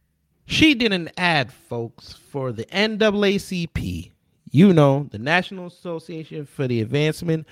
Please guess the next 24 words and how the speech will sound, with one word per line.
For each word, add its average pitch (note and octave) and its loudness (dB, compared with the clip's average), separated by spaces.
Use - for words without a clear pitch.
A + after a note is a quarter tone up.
of - -6
Coons F3 4
and, C3+ 0
I A2+ -2
can't C#3 0
say C#3+ -2
the A#2 -4
P D3+ -4
word, G2 -4
we'll B2+ -2
just B2+ -6
say A#2+ -4
f-, - -20
Files. G#2+ -4
We'll A#2 -2
just B2 -2
say B2+ 2
that. - -6
I'm D#3+ -6
not G3 0
gonna D3+ -4
play D3 -2
the A2 -8
video F2+ -10